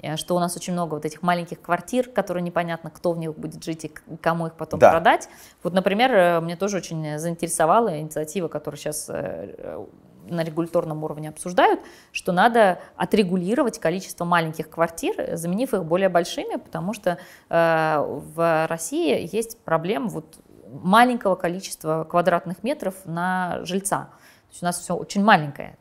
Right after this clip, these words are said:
Speaker 1: Наверное, понятно, исторически так сложилось. Э, вот. Но, э, г-, где мы можем догонять, это как раз не по количеству квартир, комнатуш-, маленьких вот кра-, квартирочек на человека,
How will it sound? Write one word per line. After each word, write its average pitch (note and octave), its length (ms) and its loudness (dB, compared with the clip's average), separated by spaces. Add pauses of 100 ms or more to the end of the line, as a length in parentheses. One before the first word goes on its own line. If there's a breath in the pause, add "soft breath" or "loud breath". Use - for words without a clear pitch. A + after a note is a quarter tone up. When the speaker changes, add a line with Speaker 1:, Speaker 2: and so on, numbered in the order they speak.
Speaker 1:
Наверное, E3 260 -10
понятно, A#3+ 400 -2
исторически A3 520 -2
так F#3+ 200 2
сложилось. F3+ 640 -2 (380 loud breath)
Э, E3 440 6
вот. E3 360 -2
Но, G#3+ 340 2
э, E3 540 0
г-, D#3+ 160 -6 (200)
где F#3+ 220 2
мы F#3+ 140 2
можем F#3 340 0
догонять, F3 580 -2
это F3+ 200 -8
как - 160 -8
раз F3 160 -4
не E3 80 -4
по - 100 -2
количеству A3 460 0
квартир, F#3+ 420 -2
комнатуш-, F#3 500 0
маленьких D#3+ 480 2
вот - 120 -8
кра-, F3 240 0
квартирочек G3 640 -2
на E3 100 -8
человека, E3 520 -6